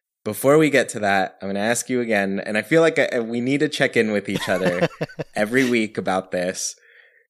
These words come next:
Speaker 1: How are you feeling this week? Do you think we're gonna see this game at E three this year?
Speaker 2: I think so. Unfortunately, I don't think it's gonna be any time before. It's gonna be at E three. Yes.
Speaker 1: I, I'm right there too.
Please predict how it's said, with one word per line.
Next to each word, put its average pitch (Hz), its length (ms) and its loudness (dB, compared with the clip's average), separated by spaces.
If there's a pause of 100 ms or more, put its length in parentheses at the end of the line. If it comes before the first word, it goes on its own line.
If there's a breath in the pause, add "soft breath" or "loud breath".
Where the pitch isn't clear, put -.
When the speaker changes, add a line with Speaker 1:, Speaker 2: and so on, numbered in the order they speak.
(140)
Speaker 1:
How 131 120 -4
are 131 40 6
you 139 120 4
feeling 107 360 0
this 87 220 -6
week? 90 220 -8
Do 104 60 -10
you 101 100 -6
think 143 220 -2
we're 147 80 0
gonna 139 180 -2
see 135 200 -2
this 131 400 -2
game 117 720 -2
at 110 160 -2
E 113 100 -2
three 113 260 -4
this 110 280 -4
year? 110 240 -6 (760)
Speaker 2:
I 175 100 4
think 180 220 2
so. 135 220 -2 (240)
Unfortunately, 196 640 2
I 175 40 6
don't 175 140 2
think - 240 -4
it's 156 140 -4
gonna 160 220 2
be 160 260 2
any 156 160 2
time 151 240 -2
before. 196 500 2 (480 soft breath)
It's 143 140 -6
gonna 165 240 4
be 165 100 6
at 151 120 6
E 143 80 -2
three. 113 260 -12 (100)
Yes. - 480 -10 (840)
Speaker 1:
I, 127 240 2
I'm 131 500 0
right 110 280 2
there 92 180 0
too. 64 300 -12